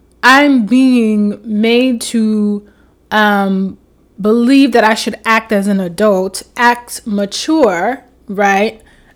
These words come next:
at this particular age, when I haven't even been given the tools to get to that point of maturity.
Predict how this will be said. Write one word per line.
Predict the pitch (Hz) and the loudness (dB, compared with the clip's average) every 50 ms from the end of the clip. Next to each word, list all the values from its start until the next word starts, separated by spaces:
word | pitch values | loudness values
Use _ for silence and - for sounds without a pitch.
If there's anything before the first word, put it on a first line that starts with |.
| _ - | _ -2
at | - 226 233 226 196 - - - | 0 2 2 2 2 -2 -4 -4
this | - 226 214 220 | -2 -2 -2 -2
particular | - - 220 220 - 240 226 226 - 202 196 196 190 180 - | -4 -4 -4 -2 -2 -4 -6 -4 -4 -2 -2 -2 -2 -2 -2
age, | 262 262 247 220 202 185 180 185 190 202 - - - _ _ - | 0 2 2 2 2 0 0 -2 -2 -4 -6 -12 -14 _ _ -4
when | 226 233 247 | -2 0 2
I | 247 | 2
haven't | 247 247 262 262 254 247 277 247 - - | 2 2 2 2 2 2 0 -2 -2 -2
even | 247 240 226 233 220 214 208 196 180 | -2 -2 0 0 0 0 0 -2 -4
been | 165 - 220 226 226 233 233 226 220 226 220 - - _ _ _ _ _ _ _ _ _ _ _ _ _ _ _ _ _ - 185 | -2 0 2 2 4 4 2 2 0 0 -2 -8 -20 _ _ _ _ _ _ _ _ _ _ _ _ _ _ _ _ _ -6 0
given | 214 254 262 254 269 262 254 | 2 2 4 4 4 2 2
the | 226 214 | 2 0
tools | 220 - - 254 247 247 233 226 - | -2 -2 -2 2 4 4 2 2 0
to | - 226 | -4 -6
get | 220 190 226 247 240 | -4 -2 -4 -4 -4
to | - - | -4 -4
that | 226 208 - | -4 -4 -4
point | - - 220 214 208 | -2 -2 -2 0 0
of | 202 196 | 0 -2
maturity. | 196 196 190 185 - - 226 202 190 180 185 - 71 - - | -2 -4 -4 -6 -4 -2 -2 -2 -2 -2 -6 -10 -14 -16 -20